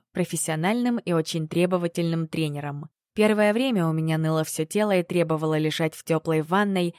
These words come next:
или под одеялом, но уже на второй неделе я почувствовала, что мышцы стали крепнуть и наливаться силой.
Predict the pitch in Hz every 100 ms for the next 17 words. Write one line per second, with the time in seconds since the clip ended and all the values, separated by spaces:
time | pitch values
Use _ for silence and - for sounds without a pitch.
0 | _ - 175 160 160 160 156 151 180 208
1 | 196 185 - _ _ - 180 180 165 165
2 | 160 - 170 165 165 160 208 196 180 175
3 | 170 - 233 - 165 156 151 151 _ -
4 | - - 202 202 226 - 233 - - 180
5 | 165 - 185 196 202 196 - 185 175 160
6 | 156 170 - 180 - - 165 147 151